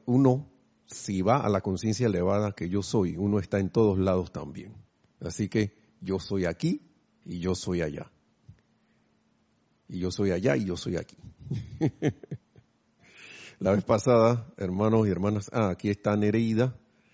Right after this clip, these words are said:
en los controles. Y tengo la alegría y la felicidad de decirles que está de cumpleaños. <laughs> Está de cumpleaños el día de hoy.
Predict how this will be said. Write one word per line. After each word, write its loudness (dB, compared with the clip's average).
en 2
los 4
controles. 2
Y -8
tengo 4
la 0
alegría 2
y -4
la -2
felicidad -2
de 4
decirles -2
que -10
está -4
de 0
cumpleaños. -8
<laughs> 0
Está -2
de 0
cumpleaños 0
el -4
día 2
de -2
hoy. -6